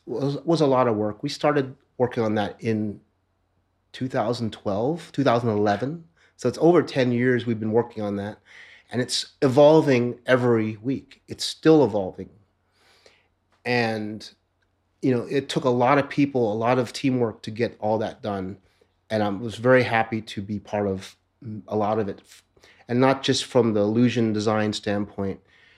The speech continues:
but also just, you know, fine-tuning the script from beginning to end. You know,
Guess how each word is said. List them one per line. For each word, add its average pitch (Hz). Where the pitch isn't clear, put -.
but 110
also 113
just, -
you 120
know, 101
fine-tuning 123
the 104
script -
from -
beginning 117
to 107
end. 98
You 117
know, 98